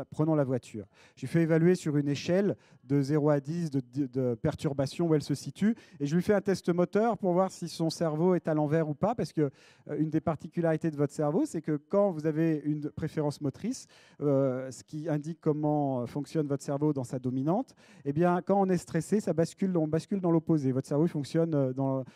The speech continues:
dans la motricité inverse et dans son mode de fonctionnement inverse pour trouver des solutions. Donc moi, ça m'intéresse de voir aussi si la personne est stressée ou, ou pas. Donc je, je teste, je vois la perturbation, et le but de la séance, c'est qu'à la fin, euh, elle n'ait plus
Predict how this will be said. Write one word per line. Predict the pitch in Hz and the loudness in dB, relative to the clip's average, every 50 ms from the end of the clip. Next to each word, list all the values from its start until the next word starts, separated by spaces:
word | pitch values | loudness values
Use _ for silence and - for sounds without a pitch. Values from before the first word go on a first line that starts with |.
| - - - | -20 -18 -4
dans | - 135 139 | -2 0 2
la | 143 160 | 4 4
motricité | 196 208 - - 190 - - 180 - - 170 | 2 2 2 -2 -6 -6 -6 -6 -2 0 0
inverse | 170 165 160 180 208 233 240 220 - - | 2 2 2 2 2 2 0 -2 -2 -2
et | 190 180 180 185 180 180 170 | 0 0 2 2 2 0 2
dans | 165 170 | 0 0
son | 160 - 175 165 | 0 0 -2 0
mode | 180 185 175 | 0 0 0
de | 170 175 | 0 -2
fonctionnement | - 175 165 147 - 160 156 156 156 156 | -2 -4 -6 -4 -4 -4 -2 -2 -2 -2
inverse | 151 160 185 175 | 0 -2 -2 -4
pour | - 160 147 | -4 -6 -6
trouver | - - 156 160 151 | -4 -4 -4 -4 -4
des | 147 | -6
solutions. | 143 - 147 139 139 - - - 113 98 _ _ _ _ - _ _ _ | -6 -6 -4 -4 -4 -6 -8 -12 -14 -14 _ _ _ _ -20 _ _ _
Donc | 123 120 | -6 -2
moi, | 143 165 | -2 -2
ça | - 170 156 | 0 0 -2
m'intéresse | 156 151 - 151 143 147 170 170 147 | -2 -2 0 -2 0 0 0 0 0
de | 143 135 | 0 0
voir | 123 131 147 147 139 | 2 2 2 2 2
aussi | 131 123 - - 160 | 0 -2 -4 -6 -10
si | - - 143 | -8 -8 -6
la | 131 123 | -6 -6
personne | - 131 120 - - 139 139 135 131 | -4 -6 -8 -6 -4 -4 -4 -4 -4
est | 117 110 | -6 -8
stressée | - - - 120 - - - 123 123 120 | -10 -10 -10 -10 -10 -8 -6 -4 -4 -2
ou, | 117 - - | -4 -4 -6
ou | 117 | -8
pas. | - - - 98 95 - _ _ - - - - - - | -8 -8 -10 -12 -12 -16 _ _ -20 -20 -20 -20 -6 4
Donc | 156 180 185 170 | 4 4 6 6
je, | 151 185 180 170 165 139 | 6 8 8 8 8 8
je | 135 120 147 | 6 4 2
teste, | 135 - 190 226 262 202 | 2 2 2 2 4 4
je | 160 | 4
vois | 147 139 165 175 | 4 6 6 6
la | 165 147 | 4 4
perturbation, | - 156 135 - - 139 120 123 120 - - - 208 254 220 | 2 0 -2 0 -2 -4 -2 -2 -4 -4 2 2 2 2 2
et | 160 | 0
le | 143 | 0
but | 147 170 151 | 0 2 4
de | 156 | 4
la | 151 139 127 | 2 2 2
séance, | - - 147 180 262 277 | -2 -2 -2 0 0 -2
c'est | - - 147 | -2 -6 -6
qu'à | - 143 135 | -4 -4 -2
la | 127 117 | -2 -2
fin, | - 190 233 269 - - - _ - - - - | -2 -2 -2 -2 -4 -8 -16 _ -20 -20 -14 -12
euh, | 170 165 156 151 156 151 | -10 -10 -10 -8 -6 -2
elle | 139 | -2
n'ait | 143 135 | -2 -2
plus | - 180 208 220 | 2 2 2 2